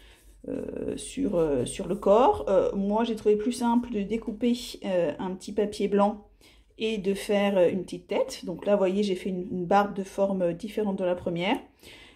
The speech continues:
Donc si vous, vous faites cette méthode-là, bah, il suffit simplement de venir coller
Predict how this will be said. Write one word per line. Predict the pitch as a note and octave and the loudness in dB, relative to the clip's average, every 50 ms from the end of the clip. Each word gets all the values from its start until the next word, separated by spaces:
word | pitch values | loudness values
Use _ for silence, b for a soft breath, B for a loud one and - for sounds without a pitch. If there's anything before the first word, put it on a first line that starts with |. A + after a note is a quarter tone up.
| B B B - | B B B -6
Donc | G#3 G3 F#3 - | -4 -4 -4 -6
si | - - - C4 | -4 0 2 4
vous, | B3 B3 A#3 A3 G#3+ G#3 | 4 6 4 4 4 2
vous | G#3 G3 G#3 | 0 0 -2
faites | G3+ - G3+ G3+ G3+ - F#3 E3 | -2 -2 -4 -4 -4 -2 -2 -2
cette | E3 - G3+ - G3 | -2 -2 -4 -4 -4
méthode-là, | F#3 - F3 E3 E3+ D#3+ E3+ G3+ B3 | -4 0 0 0 2 4 4 6 6
bah, | A#3 F3+ | 6 4
il | D3 - | 2 2
suffit | - G3+ G3+ - G3+ | -2 -6 -8 -6 -6
simplement | - A3 G#3 G3+ - G3 F#3+ F#3+ G3+ G#3+ | -4 -2 -2 -2 -2 0 0 0 0 0
de | F#3+ F3+ | 0 -2
venir | F3 F#3 F#3 F#3 F3+ F3 - - | -2 -2 -2 -4 -4 -6 -8 -4
coller | - - C4+ C4 B3+ B3+ B3 A#3+ A#3+ A#3+ - | 2 4 6 6 8 6 6 6 4 0 -8